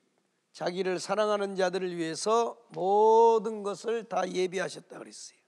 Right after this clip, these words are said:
다 예비하셨습니다. <clears throat> 구약 시대는, 구약 시대에는 가나안이라고 하는 땅덩어리 하나를 예비해 놓고, 어, 이곳으로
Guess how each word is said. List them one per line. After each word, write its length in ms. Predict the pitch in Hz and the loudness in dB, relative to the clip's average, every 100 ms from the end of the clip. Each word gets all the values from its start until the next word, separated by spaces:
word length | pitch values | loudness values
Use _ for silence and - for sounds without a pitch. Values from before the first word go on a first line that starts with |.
| _ _ _ _ - - - - - - _ _ | _ _ _ _ -20 -20 -20 -20 -20 -20 _ _
다 460 | 139 135 160 165 165 | -8 0 6 6 4
예비하셨습니다. 1200 | 160 156 151 139 139 - 151 147 139 - 214 233 | 0 -4 -6 -6 -10 -12 -12 -6 -2 2 2 0
<clears throat> 1600 | - 208 170 120 - _ - - _ _ _ _ _ _ _ _ | -4 -4 -6 -10 -18 _ -20 -20 _ _ _ _ _ _ _ _
구약 560 | - 233 277 302 302 240 | -6 0 4 8 8 6
시대는, 680 | 269 285 269 226 233 262 247 | 0 -2 -2 0 -2 -6 -12
구약 420 | - 226 233 233 | -10 0 4 4
시대에는 680 | - 208 208 196 254 294 277 - - | 2 -6 -4 -2 -2 -2 -6 -16 -20
가나안이라고 840 | - 160 190 214 226 233 220 196 | -8 -4 0 2 2 2 2 2
하는 380 | 190 185 202 139 - _ _ _ - - _ _ _ | 0 0 -4 -6 -14 _ _ _ -20 -20 _ _ _
땅덩어리 560 | 208 220 - 220 208 | -4 -2 -2 -2 0
하나를 600 | 196 190 185 190 262 302 - _ - | 0 0 -2 0 -2 -6 -12 _ -18
예비해 400 | 170 180 185 190 | -4 -2 0 -2
놓고, 680 | 180 151 - 190 233 254 - - _ _ _ _ _ _ | -4 -6 -6 2 4 4 -2 -16 _ _ _ _ _ _
어, 340 | - 165 156 147 | -4 -2 -2 -4
이곳으로 760 | 185 180 180 - 185 233 254 | -6 -4 -4 -2 4 4 4